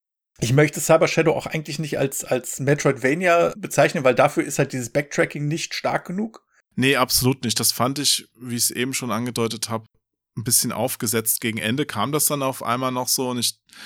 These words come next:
Speaker 2: hatte das vorher auch gar nicht so mitgeschnitten, dass man da die Möglichkeit hat, eventuell einen anderen Weg zu gehen. Ich glaub, es war auch gar nicht unbedingt der Fall, weil man diese Fähigkeiten dann noch nicht hatte.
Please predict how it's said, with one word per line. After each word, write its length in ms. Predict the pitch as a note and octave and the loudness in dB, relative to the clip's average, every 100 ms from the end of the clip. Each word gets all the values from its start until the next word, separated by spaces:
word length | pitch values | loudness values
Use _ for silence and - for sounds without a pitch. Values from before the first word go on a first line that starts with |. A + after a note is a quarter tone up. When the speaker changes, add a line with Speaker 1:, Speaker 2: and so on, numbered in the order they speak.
| - - | -18 -6
Speaker 2:
hatte 220 | A2+ C#3 | -2 0
das 160 | B2+ - | 0 0
vorher 260 | - C3+ | 2 4
auch 140 | B2 - | 4 2
gar 120 | B2 | -2
nicht 120 | A#2+ | 0
so 100 | - | 2
mitgeschnitten, 840 | A2+ - - C3+ A#2+ A#2 - A#2+ A2+ | 2 0 0 0 0 -4 -6 -6 -4
dass 180 | G#2+ | -4
man 160 | A#2 A2 | -4 -2
da 260 | G#2+ G#2+ G#2 | 0 0 -2
die 160 | - | -4
Möglichkeit 680 | A2 G#2+ A2 G#2+ - G#2+ G#2+ | -4 -4 -6 -10 -6 -8 -6
hat, 240 | A2 - - | -10 -10 -10
eventuell 460 | G#2 G#2+ A2 G#2 | -8 -6 -4 -6
einen 80 | G#2+ | -4
anderen 280 | E2+ G#2 G2+ | -4 -4 -4
Weg 160 | G2+ A2 | -6 -6
zu 120 | - | -6
gehen. 160 | G#2+ | -4
Ich 100 | A2+ | -4
glaub, 320 | - A2 A2 - - - - | -2 -2 -2 -8 -18 -16 -2
es 160 | - | 0
war 100 | A2 | 2
auch 200 | A#2 A#2+ | 0 -2
gar 160 | A#2 A2 | -2 0
nicht 160 | A2+ - | -2 -2
unbedingt 500 | - D#3 D#3 B2 B2 | -2 0 -2 -2 -2
der 120 | A2 G#2 | -4 -2
Fall, 280 | B2 D3+ | 0 0
weil 80 | C#3 | 0
man 160 | A#2 A2 | 0 -2
diese 340 | G#2+ G#2 G2 | -2 -4 -4
Fähigkeiten 600 | F2+ C3 C3+ - G#2 G#2+ | -2 -2 -2 -4 -6 -4
dann 140 | G#2 G2+ | -6 -6
noch 120 | G2+ | -6
nicht 220 | G2 - | -6 -6
hatte. 260 | G#2 A#2 | -6 -8